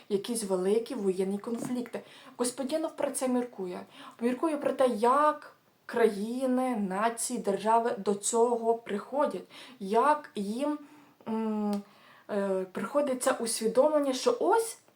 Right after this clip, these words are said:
настав час відновити минуле, хоч і чітка пам'ять, е, історична пам'ять про оці всі лихоліття, е, добровільне забування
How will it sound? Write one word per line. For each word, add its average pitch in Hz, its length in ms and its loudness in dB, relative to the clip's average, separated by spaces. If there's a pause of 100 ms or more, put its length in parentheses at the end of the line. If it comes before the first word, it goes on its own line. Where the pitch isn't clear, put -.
(200)
настав 214 800 0
час 226 560 2
відновити 208 560 0
минуле, 214 720 0 (300)
хоч 277 340 -4
і 247 260 -2 (100)
чітка 302 840 0
пам'ять, 262 680 2 (600)
е, 208 220 -2
історична 269 680 0
пам'ять 262 800 2
про 254 320 6
оці 262 420 -4
всі 262 280 -8
лихоліття, 233 760 -4 (640)
е, 208 140 4
добровільне 262 580 4
забування 339 800 4